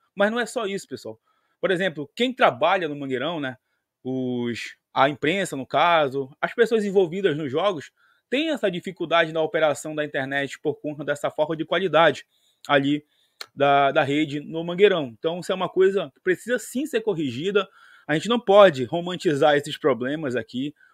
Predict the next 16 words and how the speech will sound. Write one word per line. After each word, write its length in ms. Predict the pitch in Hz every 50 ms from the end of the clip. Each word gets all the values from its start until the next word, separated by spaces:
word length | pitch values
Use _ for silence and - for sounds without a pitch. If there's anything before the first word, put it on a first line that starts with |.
| _ -
O 60 | 147
Mangueirão 500 | 160 175 175 165 170 170 175 170 156 147 -
é 80 | - 156
um 80 | 165
estádio 340 | 147 - - 156 151 143 131
reformado, 800 | 107 151 190 196 - - 165 - 117 117 123 139 151 147 151 - _ _
custou 340 | - 165 - - 202 196
caro, 460 | - - - 160 165 180 190 202 208 _ _ _ _ _ _ _ _ _
e 80 | - 190
o 80 | 214 214
governo 460 | 202 233 180 139 131 143 185 202 202
agora 240 | 165 143 156 170 160
vai 160 | 151 160 165
fazer 280 | - - 156 139 156
esse 160 | 156 - - 160
investimento 680 | 147 151 156 139 - - 139 135 131 143 147 _